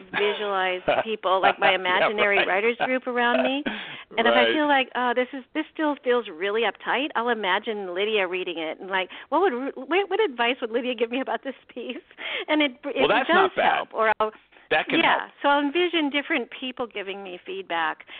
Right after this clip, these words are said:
Speaker 1: and I, I have,
Speaker 2: Ah,
Speaker 1: like,
Speaker 2: so you're
Speaker 1: five people in my
Speaker 2: channeling.
Speaker 1: head that I'll go through a piece. Yes,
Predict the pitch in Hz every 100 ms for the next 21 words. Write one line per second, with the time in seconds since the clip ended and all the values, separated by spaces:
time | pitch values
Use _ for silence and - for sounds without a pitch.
0 | - 185 190 185 190 208 208 202 - 147
1 | 214 240 - 156 170 156 120 190 196 190
2 | 175 147 190 180 - 190 180 190 185 170
3 | 185 233 294 214